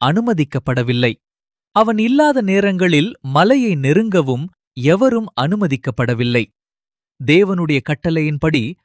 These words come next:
அவன் இரண்டு கற்பலகைகளை ஆயத்தப்படுத்தி சிகரத்திற்கு தன்னோடு எடுத்துச் சென்றான். மீண்டும் ஆண்டவர் பத்து கற்பனைகளாகிய உடன்படிக்கையின் வார்த்தைகளை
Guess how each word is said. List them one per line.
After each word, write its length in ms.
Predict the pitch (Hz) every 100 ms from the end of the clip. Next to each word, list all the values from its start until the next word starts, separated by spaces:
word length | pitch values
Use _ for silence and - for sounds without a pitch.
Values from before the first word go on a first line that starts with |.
| _ -
அவன் 220 | 185 196
இரண்டு 400 | 180 226 294 240
கற்பலகைகளை 840 | - 185 220 277 254 208 196 175 170 -
ஆயத்தப்படுத்தி 840 | 131 185 214 - - 127 123 - 131 226 _ _ _ -
சிகரத்திற்கு 840 | - 233 302 294 - 185 - 143 147 - _
தன்னோடு 440 | 151 156 175 220 147
எடுத்துச் 420 | 131 139 123 -
சென்றான். 400 | 117 117 120 107 _ _ _ _ _ _ _
மீண்டும் 480 | 165 226 302 294 262 -
ஆண்டவர் 580 | 151 202 196 156 123 220 - _ -
பத்து 300 | 220 - - 311
கற்பனைகளாகிய 960 | 254 - 240 233 220 208 202 190 208
உடன்படிக்கையின் 880 | 175 156 247 254 233 202 - 190 156
வார்த்தைகளை 680 | 139 170 - 185 156 139